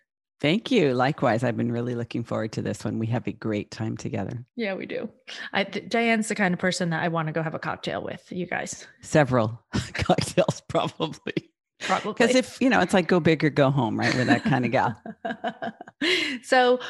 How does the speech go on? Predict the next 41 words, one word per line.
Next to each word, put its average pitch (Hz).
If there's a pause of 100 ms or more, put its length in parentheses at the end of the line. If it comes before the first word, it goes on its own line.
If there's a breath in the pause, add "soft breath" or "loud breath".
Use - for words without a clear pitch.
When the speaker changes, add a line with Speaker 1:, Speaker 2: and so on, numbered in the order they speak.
Speaker 2:
why 240
don't 254
you 254
start 240
out 208
the 220
way 240
we 247
start 190
out 196
these 196
episodes, 196
which 196
is 185
an 190
introduction 208
into 190
your 190
personal 175
burnout 170
story, 117
because 180
your 247
life 180 (460)
went 240
through 311
a 311
big 285
shift -
from 175 (2250)
one 190
thing 175
to 190
the 185
next. 175
So 202
why 214
don't 214
you 220
tell, 196
uh, 190